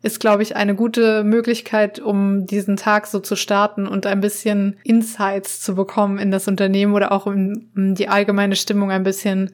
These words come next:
messen zu können. Dann der nächste Hinweis wäre auf jeden Fall, dass man, wenn die Veranstaltung dann losgeht, sich möglichst weit nach vorne setzt. Also klar, vorne kann es auch sein, dass einige Plätze schon reserviert sind, zum Beispiel für,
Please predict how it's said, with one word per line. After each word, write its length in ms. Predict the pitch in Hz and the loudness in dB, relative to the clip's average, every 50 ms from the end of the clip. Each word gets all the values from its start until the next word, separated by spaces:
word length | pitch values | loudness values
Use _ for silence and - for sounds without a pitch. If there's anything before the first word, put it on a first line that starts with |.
| _ - | _ -2
messen 380 | 202 202 214 220 - 214 196 | 2 2 2 2 0 -2 -4
zu 160 | - - 190 | -2 -4 -6
können. 480 | 185 - 202 190 196 202 220 233 - - _ - | -4 -4 -2 -2 0 0 0 -2 -4 -8 _ -2
Dann 260 | 214 214 214 220 214 | 0 2 2 4 4
der 100 | 214 208 | 4 4
nächste 380 | 208 214 233 226 - - - | 2 2 0 0 -2 -2 0
Hinweis 520 | 233 226 233 233 226 226 220 220 220 - - | 2 2 2 4 4 4 2 2 0 -2 -2
wäre 200 | 214 208 208 202 | 0 0 2 0
auf 120 | 208 - - | -2 -2 0
jeden 200 | 233 226 226 220 | 2 2 2 2
Fall, 200 | 226 226 214 202 | 2 2 2 2
dass 240 | 196 190 190 - | 2 -2 -2 -2
man, 460 | - 196 196 196 190 190 190 196 190 - _ _ | -2 0 0 0 0 0 -2 -4 -6 -10 _ _
wenn 300 | 202 202 202 202 202 202 | 0 0 2 2 2 0
die 100 | 185 185 | 0 -2
Veranstaltung 580 | - - 208 202 208 - - 214 202 202 196 190 | -2 -2 0 0 0 0 2 2 2 2 2 0
dann 120 | 190 190 | 0 2
losgeht, 520 | 185 208 233 240 240 - - 233 233 226 | 2 2 2 0 0 -2 0 0 0 0
sich 300 | 233 220 208 - - - - | 0 -2 -4 -4 -6 -6 -2
möglichst 640 | 208 202 214 247 269 269 - 277 262 254 - - - | 2 4 4 4 4 2 0 -2 -4 -4 -4 -4 0
weit 220 | 220 214 226 226 226 | 2 2 2 2 2
nach 140 | 226 220 226 | 0 0 0
vorne 380 | - - 226 220 214 202 190 | 0 0 2 2 2 2 0
setzt. 360 | 180 190 202 214 226 - - | 2 2 2 0 0 -2 -4
Also 180 | 196 196 196 214 | -2 -2 0 -2
klar, 240 | 214 - 220 214 214 | 0 2 2 2 2
vorne 500 | - - 220 220 233 240 233 220 208 - | 2 2 2 2 4 2 2 0 -2 -4
kann 300 | - - - 220 226 226 | -8 -6 -2 0 0 0
es 120 | 226 226 | 0 0
auch 120 | - 214 - | -4 -6 -2
sein, 280 | - 226 214 214 208 | 0 0 0 2 2
dass 240 | 202 196 196 - - | 0 0 -2 -4 -6
einige 360 | - - 214 208 214 208 202 | -4 -2 0 0 0 0 0
Plätze 360 | 196 - 214 208 208 - 214 | 0 0 0 -2 0 -2 -6
schon 240 | 202 - 220 202 196 | -4 -2 -2 -2 0
reserviert 500 | 196 196 190 190 190 185 208 240 247 247 | 0 0 0 0 0 0 2 0 0 0
sind, 260 | - 240 226 226 220 | 0 2 2 2 2
zum 140 | 220 220 202 | 2 0 0
Beispiel 320 | 196 202 196 202 - 208 190 | 0 0 0 -2 -4 -6 -8
für, 460 | - - - 196 190 190 190 196 | -6 -4 0 0 2 2 0 -2